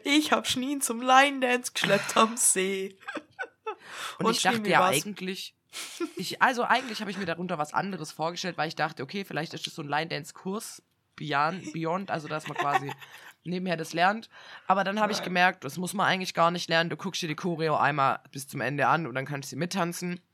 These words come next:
Speaker 1: Hm.
Speaker 2: Es war, äh, sehr niedriges Niveau. Die Alters-, äh, der Altersdurchschnitt lag
Speaker 1: <laughs>
Speaker 2: ungefähr bei sechzig, uns mit eingerechnet.
Speaker 1: <laughs> Ja.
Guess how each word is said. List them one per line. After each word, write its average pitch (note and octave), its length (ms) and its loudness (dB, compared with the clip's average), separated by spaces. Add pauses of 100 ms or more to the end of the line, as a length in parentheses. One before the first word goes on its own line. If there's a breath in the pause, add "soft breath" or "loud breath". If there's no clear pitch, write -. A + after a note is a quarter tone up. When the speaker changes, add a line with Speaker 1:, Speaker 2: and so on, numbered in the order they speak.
(800 loud breath)
Speaker 1:
Hm. D#3 220 -14 (240)
Speaker 2:
Es F3 180 -6
war, F3+ 340 8
äh, E3+ 320 6
sehr F#3 300 6
niedriges G3+ 480 -2
Niveau. G3+ 400 2 (1000 soft breath)
Die F#3+ 300 0
Alters-, G#3 540 4
äh, F#3 400 4
der E3+ 160 4
Altersdurchschnitt G3+ 800 2
lag E3+ 220 6
Speaker 1:
<laughs> - 0 -
Speaker 2:
ungefähr F3 460 2
bei C#3+ 400 4
sechzig, A3+ 640 -4 (1080 loud breath)
uns G3 280 0
mit D3+ 120 0
eingerechnet. F#3+ 720 2 (120)
Speaker 1:
<laughs> - 680 -2 (680 loud breath)
Ja. F#3+ 160 6